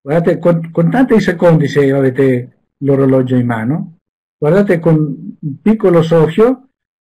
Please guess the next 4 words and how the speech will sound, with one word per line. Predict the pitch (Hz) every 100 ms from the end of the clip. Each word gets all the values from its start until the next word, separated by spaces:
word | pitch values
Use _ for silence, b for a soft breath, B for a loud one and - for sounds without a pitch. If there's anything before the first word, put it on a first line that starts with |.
| _
questo | 170 190 170 190 185 - _ _ _ _ _ _ _ _ _ _ _ -
è, | 151 156 165 -
è, | - 156 156 151 - - _ _ _ _ _ _ _ _ _ _ _ _ _ _ _ _ _ _ _ _ _ _ _ _ _ _ _ _
è | 156 147